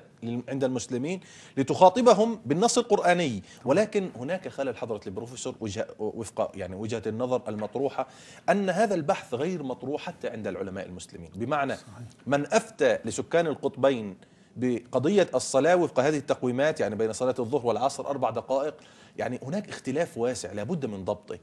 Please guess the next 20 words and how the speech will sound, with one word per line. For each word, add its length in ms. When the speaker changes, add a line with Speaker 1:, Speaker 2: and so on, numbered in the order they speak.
Speaker 1:
ويعني 760
في 140
هذا 120
السياق 380
اسمح 220
لي 120
أن 80
أسألك، 380
هل 340
هناك 340
جهود 580
قمتم 320
بها 180
من 100
خلال 280
البحث 420
المعمق 520
الذي 220
قمتم 360
به 220